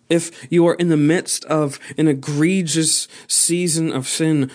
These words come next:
look to the throne where is your sanctuary. Repent of your sin, yes, and feel the consequences of your sin, yes, but be assured that there is salvation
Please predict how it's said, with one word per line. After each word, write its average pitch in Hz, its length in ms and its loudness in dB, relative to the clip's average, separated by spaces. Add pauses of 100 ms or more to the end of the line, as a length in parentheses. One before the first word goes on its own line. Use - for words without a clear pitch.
(120)
look 165 400 0
to 151 380 0
the 139 160 -2
throne 160 500 -2
where 135 180 0
is 143 260 -2
your 139 120 2
sanctuary. 135 800 -4 (260)
Repent 147 540 0
of 139 120 -4
your 135 100 0
sin, 123 300 -4
yes, 143 260 -2 (280)
and 131 240 0
feel 214 380 2
the 170 120 -2
consequences 147 800 -4
of 127 40 -2
your 127 280 0
sin, 147 480 -4
yes, 143 340 -2 (240)
but 147 280 -2 (240)
be 202 440 4 (120)
assured 151 840 2 (200)
that 131 200 -2
there 165 280 2
is 147 340 0 (140)
salvation 139 880 -2